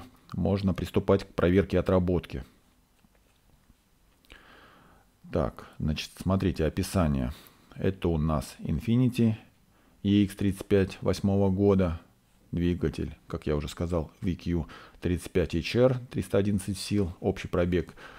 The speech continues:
двести тридцать четыре с половиной тысячи. Пробег на масле пять тысяч триста семьдесят.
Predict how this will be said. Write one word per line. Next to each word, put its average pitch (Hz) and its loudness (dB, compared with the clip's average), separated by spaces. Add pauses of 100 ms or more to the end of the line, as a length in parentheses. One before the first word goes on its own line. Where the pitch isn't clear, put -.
(220)
двести 90 0 (100)
тридцать 98 -4
четыре 82 -4
с - -12
половиной 85 -2
тысячи. 127 0
Пробег 92 0
на 90 0
масле 87 -2
пять - -4
тысяч 85 -6
триста - -6
семьдесят. 135 0